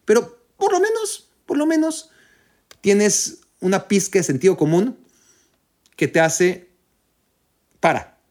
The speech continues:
en el último momento, no, no, no, quizás no sea buena idea, o, o, o si no eres tú, al menos alguien que te asesore, ¿no? Bueno, no ocurrió nada de esto.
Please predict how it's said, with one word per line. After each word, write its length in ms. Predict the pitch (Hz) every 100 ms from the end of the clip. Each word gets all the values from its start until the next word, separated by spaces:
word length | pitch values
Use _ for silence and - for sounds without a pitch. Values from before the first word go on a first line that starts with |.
| _ _
en 120 | - 143
el 60 |
último 180 | 160 185
momento, 340 | 135 127 110
no, 180 | 120 143 131
no, 240 | 139 139
no, 240 | - 170 - - - -
quizás 260 | 214 254
no 100 | 233
sea 220 | 214 208
buena 220 | 170 180 160
idea, 180 | 143
o, 80 | 143
o, 340 | 208 240 226 -
o 100 | 226
si 100 | -
no 60 | 285
eres 160 | 330
tú, 100 | 311
al 100 | 339
menos 320 | 262 339 339 - _ _
alguien 280 | 170 208 294
que 120 | 170
te 80 | -
asesore, 500 | - 160 311 254 127 _ _
¿no? 220 | - - _ _
Bueno, 240 | - 139 123 _ _ _ _ _ -
no 140 | 165
ocurrió 500 | 202 170 175 185 190 -
nada 300 | 151 160 147
de 60 | 139
esto. 200 | -